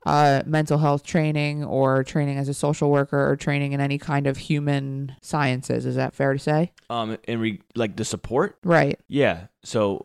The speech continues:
Speaker 1: Like I'm saying, you're not talking to, like, a therapist. You're talking to your sergeant.
Speaker 2: when I'm having a one-on-one counseling, yeah.
Speaker 1: Yeah. So
Speaker 2: Yeah.
Speaker 1: you call it counseling, but it's really just related to the job.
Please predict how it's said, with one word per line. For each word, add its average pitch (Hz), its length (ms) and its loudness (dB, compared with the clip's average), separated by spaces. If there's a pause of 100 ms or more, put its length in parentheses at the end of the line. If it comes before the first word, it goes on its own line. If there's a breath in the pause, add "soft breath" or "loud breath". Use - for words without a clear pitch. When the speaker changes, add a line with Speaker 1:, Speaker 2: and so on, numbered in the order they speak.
(100)
Speaker 1:
Like 190 180 4
I'm 185 120 2
saying, 170 280 2
you're 165 120 0
not 170 180 4
talking 160 360 0
to, 160 100 2
like, 143 280 2
a 143 80 0
therapist. 135 640 2
You're 147 80 0
talking 143 420 -2
to 135 280 2
your 131 160 0
sergeant. 131 560 0
Speaker 2:
when 127 120 0
I'm 107 80 -2
having 113 180 0
a 95 60 -2
one-on-one 98 320 -2
counseling, 98 440 -6
yeah. 98 100 -2
Speaker 1:
Yeah. 104 220 4
So - 80 -6
Speaker 2:
Yeah. 151 120 2
Speaker 1:
you 190 60 2
call 214 160 6
it 165 80 0
counseling, 170 460 0
but 143 100 2
it's 151 120 -2
really 170 220 4
just 147 160 0
related 143 300 2
to - 40 -8
the 131 100 0
job. 127 380 -2